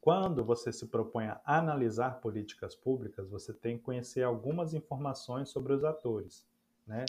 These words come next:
Você quer analisar a política pública de saúde, quem que está envolvido em um projeto de lei que favoreça, é,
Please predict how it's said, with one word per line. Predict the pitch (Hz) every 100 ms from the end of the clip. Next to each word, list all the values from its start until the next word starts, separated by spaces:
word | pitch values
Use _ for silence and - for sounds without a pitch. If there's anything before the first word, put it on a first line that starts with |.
| - - -
Você | - 107
quer | - 127
analisar | 123 127 123 131
a |
política | 131 127 123 - -
pública | 123 131 127 127 127 127
de | 123
saúde, | - 131 127 131 131 98 - - _ _
quem | - 160
que | 165
está | - 143
envolvido | 143 131 127 113 120 135 127 131 - _ _ _ _ _ _
em | 131 123
um | 127 123
projeto | 123 120 123 117
de | 123 123
lei | 120 131
que | -
favoreça, | - 117 120 117 127 135 - 135 127 123 - - - _ _ _
é, | 113 113 110 107 104 104 110